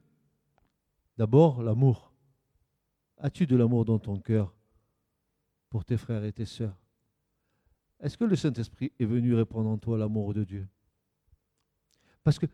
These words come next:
une des clés caractéristiques de l'Église, quand tu rentres dans une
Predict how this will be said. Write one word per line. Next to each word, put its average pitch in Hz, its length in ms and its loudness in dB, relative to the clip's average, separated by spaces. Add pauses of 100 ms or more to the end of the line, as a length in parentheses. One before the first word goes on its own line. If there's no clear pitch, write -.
(120)
une 190 200 2
des 147 120 -2
clés - 240 -6
caractéristiques 117 800 -8
de 110 80 2
l'Église, 104 640 -2 (360)
quand 139 140 4
tu - 160 -4
rentres 135 320 0 (180)
dans 127 120 2
une 120 180 -4